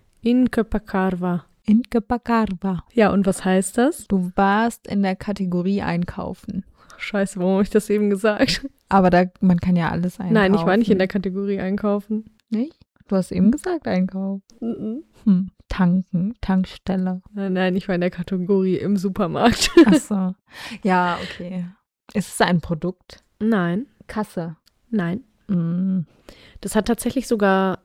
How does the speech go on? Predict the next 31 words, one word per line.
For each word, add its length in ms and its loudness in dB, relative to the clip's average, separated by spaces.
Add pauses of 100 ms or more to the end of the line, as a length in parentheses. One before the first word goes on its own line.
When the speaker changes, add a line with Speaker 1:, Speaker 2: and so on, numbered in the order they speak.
(120)
Speaker 1:
zwei 240 0
Bedeutungen. 680 0 (220)
Du 100 -2
hast 160 0
jetzt 200 -4
die 100 -2
doppelte 320 0
Chance. 540 -4 (180)
Speaker 2:
Ist 140 0
es 140 2
denn 220 8
beides? 720 4 (100)
Im, 340 8
also, 520 6 (220)
es 180 4
ist 140 0
beides 340 4
kein 240 4
Produkt? 520 -4 (140)
Speaker 1:
Ja. 160 -2 (240)
Speaker 2:
Ist 160 -4
es 100 0
einfach 340 6
nur 140 10
das 280 2
Einkaufen? 640 2 (400)
Speaker 1:
Nein. 420 0 (440)
Speaker 2:
Äh, 200 4
Geschäft? 520 -2 (280)
Speaker 1:
Nein. 300 -8 (320)
Speaker 2:
Ladenlokal? 760 2